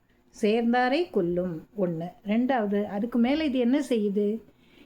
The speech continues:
"இனம் என்னும் ஏம புனையை சுடும்." நம்மை சுற்றி உள்ள அனைத்து உறவுகளையும் சுற்றத்தார்களையும் நம்மிடமிருந்து விலக்கி சுட்டெரித்து தள்ளி விட்டுரும். யாரும் நம்மளோட ஒட்டவே மாட்டாங்க,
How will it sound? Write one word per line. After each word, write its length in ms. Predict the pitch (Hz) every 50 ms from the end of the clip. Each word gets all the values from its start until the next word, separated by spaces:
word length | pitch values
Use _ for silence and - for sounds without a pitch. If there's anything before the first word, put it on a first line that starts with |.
| _ -
"இனம் 400 | - 220 247 262 294 330 330 330
என்னும் 480 | 302 240 220 214 220 226 226 240 247 254 240 196
ஏம 480 | 202 202 208 220 233 233 226 208 208 -
புனையை 400 | - - 196 190 185 185 180 190 208 202
சுடும்." 360 | - - 208 190 202 196 196
நம்மை 340 | 190 190 190 196 208 220 214
சுற்றி 420 | 202 214 254 254 247 - - -
உள்ள 220 | 370 330 285 247 226 208
அனைத்து 640 | 190 196 196 214 247 294 339 349 - _ - - 330 262
உறவுகளையும் 760 | 214 226 226 254 269 277 277 240 220 202 196 190 190 180 180
சுற்றத்தார்களையும் 1120 | 175 - - 233 - - - 330 330 - - 254 220 208 202 190 190 180 180 180 180 185 208 - - - - - - -
நம்மிடமிருந்து 760 | - 202 208 214 208 220 226 269 277 262 233 220 208 196 196
விலக்கி 580 | 190 190 226 240 285 294 294 - - - 208 175 190 - - _ - - _ _ _
சுட்டெரித்து 840 | _ - - 285 262 254 - 269 254 226 220 240 233 233 - 208 202 208 202 - -
தள்ளி 260 | 233 214 226 247 254
விட்டுரும். 280 | 208 - - 220 220 - -
யாரும் 500 | 202 196 190 202 208 220 220 220 233 254
நம்மளோட 320 | 240 208 196 202 208 208 220 208
ஒட்டவே 500 | 185 180 180 - _ - 202 185 175 214
மாட்டாங்க, 400 | 240 214 180 175 - 170 170 180